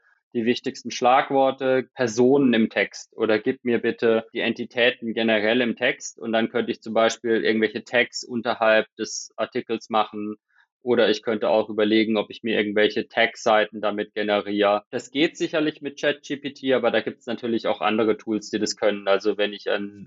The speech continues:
äh, N L P denke, also an zum Beispiel die Google Natural Language Processing A P I, die macht es ja seit Jahren, glaub ich. Also da, dass man sowas rauskriegt. Aber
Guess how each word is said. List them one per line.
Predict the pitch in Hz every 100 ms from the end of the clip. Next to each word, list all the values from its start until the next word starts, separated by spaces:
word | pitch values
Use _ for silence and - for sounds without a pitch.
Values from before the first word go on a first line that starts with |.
| -
äh, | 107 101 101 -
N | 107
L | 107
P | 107 113 107
denke, | 104 104 107 - 107 107
also | 104 98 101
an | 101 92 _
zum | 104
Beispiel | 104 104 104
die | 98
Google | 95 107 107 104 98
Natural | 107 107 - 107
Language | 104 104 113 104 -
Processing | 104 101 101 98 101 101
A | 101 98
P | 107
I, | 95 98 95
die | 95 _ _ _ _
macht | 104 98 -
es | 98
ja | 104 98
seit | 98 92 _ _ _ _
Jahren, | 104 92 98 107 92 87
glaub | 92 87 90
ich. | 92 - -
Also | 98 95
da, | 98 95 -
dass | 98 107
man | 104
sowas | 104 107 107 -
rauskriegt. | 95 98 - 95 -
Aber | 98 98 98